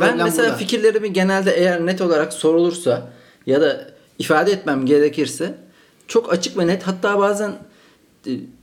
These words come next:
Speaker 1: genel toplum tahammülleri-, teamüllerine uygun olmayacak şekilde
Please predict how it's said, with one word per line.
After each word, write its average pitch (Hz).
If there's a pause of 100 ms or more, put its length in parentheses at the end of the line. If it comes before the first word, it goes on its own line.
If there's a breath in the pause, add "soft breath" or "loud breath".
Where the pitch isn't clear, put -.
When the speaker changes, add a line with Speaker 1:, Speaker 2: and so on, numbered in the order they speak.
(680)
Speaker 1:
genel 160
toplum 185
tahammülleri-, 156 (140)
teamüllerine 147
uygun 147
olmayacak 160
şekilde 95